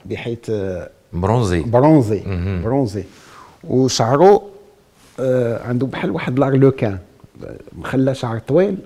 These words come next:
Speaker 1: و-، وداير هكذا.
Speaker 2: مهم.
Speaker 1: وتيكمي، تيكمي وتيضحك مع الوزراء، يمكن تيعاودوا نكات ولا شي حاجه، شي من بعيد، انا ماشي قريب
Speaker 2: آه.
Speaker 1: لهم.
Speaker 2: أنت كتشوف،
Speaker 1: أنا
Speaker 2: كتأمل
Speaker 1: كنشوف.
Speaker 2: في الواقع.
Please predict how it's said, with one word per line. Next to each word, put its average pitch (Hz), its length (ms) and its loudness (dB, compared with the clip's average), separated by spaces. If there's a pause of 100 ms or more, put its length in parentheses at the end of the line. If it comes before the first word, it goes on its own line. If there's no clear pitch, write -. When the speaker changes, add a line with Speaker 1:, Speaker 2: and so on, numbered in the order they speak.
Speaker 1:
و-، 67 180 -10 (1000)
وداير 113 460 -2
هكذا. 82 220 -14 (160)
Speaker 2:
مهم. 90 320 -10 (1120)
Speaker 1:
وتيكمي، 123 540 -4 (880)
تيكمي - 500 -14
وتيضحك 165 540 -4
مع 123 300 -4
الوزراء، 113 480 -6
يمكن 123 260 -8
تيعاودوا 113 440 -6
نكات 101 420 -8
ولا 95 100 -12
شي 98 140 -16
حاجه، 117 120 -10
شي 143 160 -10
من 185 140 -4
بعيد، 120 260 -4
انا 98 120 -8
ماشي 95 200 -10
قريب - 200 -6
Speaker 2:
آه. 87 100 -2
Speaker 1:
لهم. 92 280 -8
Speaker 2:
أنت 78 140 -6
كتشوف، - 460 -4
Speaker 1:
أنا - 100 -4
Speaker 2:
كتأمل 110 280 0
Speaker 1:
كنشوف. 107 200 0
Speaker 2:
في - 40 -10
الواقع. - 320 -10